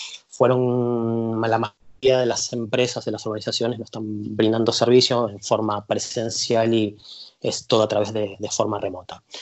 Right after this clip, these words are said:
Por lo cual, ayornándose a estos, em, se está permitiendo realizar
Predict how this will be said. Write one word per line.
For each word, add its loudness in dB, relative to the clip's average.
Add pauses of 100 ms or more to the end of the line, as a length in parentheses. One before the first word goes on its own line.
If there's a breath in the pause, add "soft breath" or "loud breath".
(280 loud breath)
Por 0
lo 4
cual, 4 (480)
ayornándose 2
a 0
estos, -2
em, -6 (240 loud breath)
se -2
está 0
permitiendo 6
realizar 0